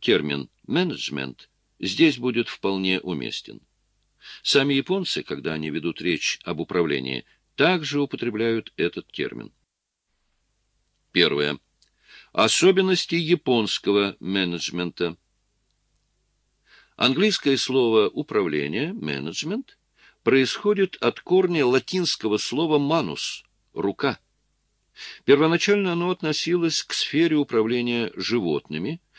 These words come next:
и обозначало искусство управлять лошадьми. Позже это слово перенесли в сферу человеческой деятельности и стали обозначать область науки и практики управления людьми и организациями.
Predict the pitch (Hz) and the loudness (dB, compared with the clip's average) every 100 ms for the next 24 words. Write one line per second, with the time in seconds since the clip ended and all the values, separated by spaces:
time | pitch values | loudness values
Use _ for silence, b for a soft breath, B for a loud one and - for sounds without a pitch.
0 | B - 135 139 139 156 208 208 175 - | B 2 4 4 2 0 0 2 0 -2
1 | 185 180 175 170 147 147 156 147 139 - | -6 -4 0 0 0 0 0 -2 -4 -6
2 | - 64 - _ _ _ _ - B B | -8 -10 -14 _ _ _ _ -20 B B
3 | - 113 110 - 175 180 175 190 185 180 | 2 4 6 4 2 2 -2 2 2 2
4 | 127 113 107 - 156 180 - 135 175 180 | 0 -2 -4 -4 -4 -2 -4 0 0 0
5 | - 180 180 104 - - 110 98 117 - | 0 2 2 0 -2 -4 -4 0 -2 -2
6 | 113 - - - B B - 120 156 165 | -6 -6 -10 -16 B B 0 2 4 4
7 | 156 139 117 123 127 120 147 147 - - | 4 2 2 0 0 2 2 2 0 0
8 | 139 120 120 - - 123 135 120 98 92 | 2 2 -4 -6 -6 -2 0 0 -2 -4
9 | 82 - 180 180 - 151 156 160 160 165 | -4 -2 -4 -4 -8 -4 -2 -2 -2 -2
10 | 160 156 113 87 80 78 90 101 101 95 | 2 2 2 0 -2 -4 -4 -2 -2 -2
11 | 127 190 202 - 120 113 113 98 82 60 | -2 -2 -4 -4 -4 -4 -8 -8 -8 -10
12 | - - 57 55 | -12 -14 -12 -14